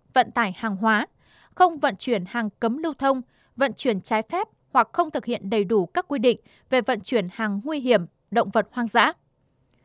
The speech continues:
Đội mũ bảo hiểm đúng quy cách khi điều khiển mô tô, xe máy, xe đạp điện.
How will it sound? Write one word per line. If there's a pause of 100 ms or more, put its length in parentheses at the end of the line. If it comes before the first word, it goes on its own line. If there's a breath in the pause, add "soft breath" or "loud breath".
(360)
Đội
mũ
bảo
hiểm
đúng
quy
cách
khi
điều
khiển
mô
tô,
xe
máy,
xe
đạp
điện.